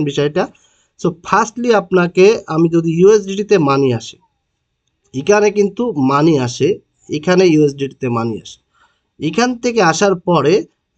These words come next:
then মার্কেট যদি বিটকয়েন যদি ভালো পারফর্ম করে, বিষয় বোঝেন, বিটকয়েন ভালো পারফর্ম করলে এখান থেকে মানি রোটেশন, অর্থাৎ এখান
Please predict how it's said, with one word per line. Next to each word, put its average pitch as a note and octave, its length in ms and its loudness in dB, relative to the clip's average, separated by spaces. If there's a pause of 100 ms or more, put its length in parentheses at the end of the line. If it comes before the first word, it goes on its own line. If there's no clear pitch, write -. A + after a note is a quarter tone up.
(180)
then A#3 220 2 (180)
মার্কেট D#3+ 400 2 (140)
যদি E3+ 200 0 (220)
বিটকয়েন G#3 840 2 (240)
যদি D#3 220 -2 (260)
ভালো F3+ 280 4 (220)
পারফর্ম D3 540 -2 (200)
করে, F3+ 260 2 (960)
বিষয় G3 340 2
বোঝেন, C3+ 300 2 (500)
বিটকয়েন G3+ 560 2 (160)
ভালো F3+ 180 2 (120)
পারফর্ম E3+ 400 0 (160)
করলে D3 400 2 (260)
এখান G#3+ 220 -2 (120)
থেকে G#3 180 0 (200)
মানি E3+ 220 4 (120)
রোটেশন, E3 460 0 (580)
অর্থাৎ F3 320 -2
এখান F#3 200 0